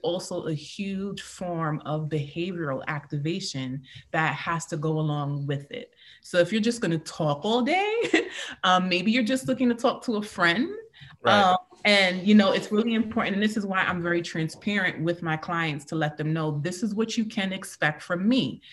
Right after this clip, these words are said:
Speaker 1: This is how I navigate therapy. There are going to be things that you,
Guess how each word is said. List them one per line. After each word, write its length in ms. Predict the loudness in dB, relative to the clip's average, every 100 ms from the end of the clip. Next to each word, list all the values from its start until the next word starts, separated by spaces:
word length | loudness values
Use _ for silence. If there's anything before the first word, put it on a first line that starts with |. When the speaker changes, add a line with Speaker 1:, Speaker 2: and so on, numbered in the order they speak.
| -14 -4
Speaker 1:
This 180 | -4 -2
is 120 | -4
how 220 | 0 0 2
I 180 | 2
navigate 680 | 2 2 2 2 -2 -4 -4
therapy. 460 | 0 2 2 -2 0
There 220 | 0 0
are 160 | 0 0
going 240 | 0 -2
to 60 | -2
be 120 | -4
things 260 | -4 -2 -2
that 220 | -4 -4
you, 300 | -2 -2 -2